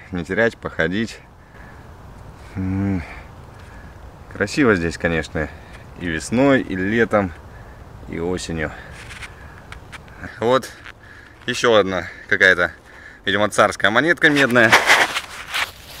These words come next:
Неплохо, приятно. Вот она. Ну, пищит как-то, конечно, не совсем,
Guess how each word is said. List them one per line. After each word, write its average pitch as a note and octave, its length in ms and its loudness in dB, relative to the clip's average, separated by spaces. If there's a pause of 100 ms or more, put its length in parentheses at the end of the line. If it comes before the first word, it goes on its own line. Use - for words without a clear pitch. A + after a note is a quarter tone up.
(240)
Неплохо, C#3 540 4 (360)
приятно. B2 560 4 (180)
Вот G#2+ 220 0
она. B2+ 260 2 (1400)
Ну, G#2+ 160 0
пищит A2 360 2
как-то, G#2 280 6
конечно, G#2 340 2
не G2+ 60 4
совсем, F3 440 4